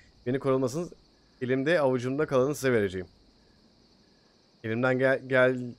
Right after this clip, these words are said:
e, ne? Çok önemli ise senin elimden gelecek. Güvenliği beni zerre kadar ilgilendirmiyor. Belki de benden, Bozkurt'tan korkmadan korkmalısın. Bir ihtimal. Seni elimden gelince koruyacağım. Sanatçıları koruyacağız arkadaşlar. Bunu her zaman koruyacağız.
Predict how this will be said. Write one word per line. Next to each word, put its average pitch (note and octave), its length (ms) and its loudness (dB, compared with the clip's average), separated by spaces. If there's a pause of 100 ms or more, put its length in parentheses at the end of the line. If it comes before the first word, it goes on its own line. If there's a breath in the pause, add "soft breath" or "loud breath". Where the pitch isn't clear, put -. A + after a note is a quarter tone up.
(140)
e, A#2+ 180 -10
ne? E3 180 -6 (480)
Çok B2 100 -12
önemli C3+ 300 0
ise C3 100 -10
senin D3+ 140 -4
elimden C3 220 -2
gelecek. C3+ 380 -2
Güvenliği B2+ 340 0
beni B2+ 140 -2
zerre B2 160 2
kadar B2 140 0
ilgilendirmiyor. A2+ 680 -4 (760)
Belki A#2 200 -2
de C3+ 100 -2
benden, C3 420 2
Bozkurt'tan B2 300 -4
korkmadan B2 260 -4
korkmalısın. B2 480 -6
Bir A#2+ 60 -4
ihtimal. C3 300 -2 (1700)
Seni G3+ 100 2
elimden G3 220 6
gelince E3+ 240 8
koruyacağım. C3 460 2
Sanatçıları F3 500 6
koruyacağız C3+ 360 2
arkadaşlar. G#2+ 500 0
Bunu B2+ 120 2
her D3+ 140 8
zaman B2 260 2
koruyacağız. G2+ 540 -4